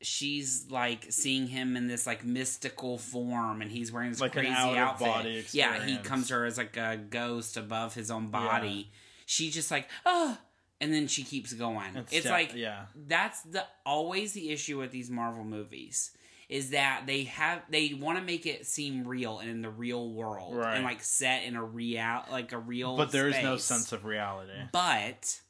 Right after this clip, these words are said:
Speaker 2: It's all
Speaker 1: how
Speaker 2: fan-, fantasy.
Speaker 1: how can that be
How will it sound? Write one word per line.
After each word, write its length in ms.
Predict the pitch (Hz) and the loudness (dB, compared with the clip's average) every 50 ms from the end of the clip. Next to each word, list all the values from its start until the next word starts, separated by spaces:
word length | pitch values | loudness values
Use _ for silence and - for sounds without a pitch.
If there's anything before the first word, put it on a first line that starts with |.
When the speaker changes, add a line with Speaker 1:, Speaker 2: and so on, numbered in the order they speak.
| _ _ _ _ _ _ _ _ _ _ | _ _ _ _ _ _ _ _ _ _
Speaker 2:
It's 160 | 143 139 - | -8 2 4
all 120 | 147 147 | 4 6
Speaker 1:
how 320 | 143 165 165 175 190 196 185 | 6 6 4 4 2 -2 -2
Speaker 2:
fan-, 340 | - 139 127 131 127 - - | -2 -2 -2 -2 -4 -8 -2
fantasy. 520 | - 131 127 127 120 110 - - 113 101 92 95 101 101 | 0 0 2 2 0 -4 -8 -10 -10 -12 -12 -14 -16 -10
Speaker 1:
how 300 | - 156 175 180 190 196 | 2 4 4 4 4 2
can 260 | 196 - - 196 180 | -2 -6 -6 -4 -2
that 300 | 175 165 156 123 - 147 | 0 0 0 0 -2 -4
be 500 | 147 156 151 156 156 151 151 151 135 - | -4 -4 -2 -2 -4 -4 -6 -8 -8 -12